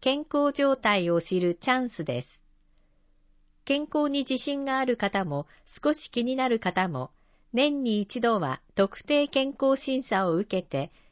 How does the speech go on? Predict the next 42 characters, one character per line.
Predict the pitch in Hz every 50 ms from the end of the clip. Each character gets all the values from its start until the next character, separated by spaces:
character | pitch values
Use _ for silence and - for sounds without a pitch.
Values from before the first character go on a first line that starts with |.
| _ _ -
自 | 208 214 214
分 | 277 285 277 277
の | 269 262 254
健 | - 277 277 285 285 -
康 | 285 277 277
状 | - 269 269 262
態 | 262 - 208 196 180 175
を | 165 156
確 | - 180 185 - - 247
認 | 254 254 247 240
し | - 240
ま | 226 226 226
せ | - 247 226
ん | 208 190
か？ | - - 185 220 - _ _ _ _ _ _ _ _ _ _ _ _ _ _ _ _ _
健 | - 269 285 302
診 | - - 302 294 294 285
結 | - 285 294 -
果 | - - 247 233 220
を | 202
も | 180 180
と | - - 214 202
に、 | 180 151 147 151 - _ _ _
保 | - 202 196
健 | - - 285 277 294
師 | 285 - 262
な | 240 233 220
ど | 214 208
に | 202 196 190 185
よ | 185 180
る | 180 180 185 - - -
改 | - 233 254 277
善 | - - 277 285 285
支 | - - - 269
援 | 254 254 233 208
も | 180 165 147
受 | 143 143 - 196
け |
ら | 180 180 175
れ | 170 165
ま | 156 139 151
す。 | - - _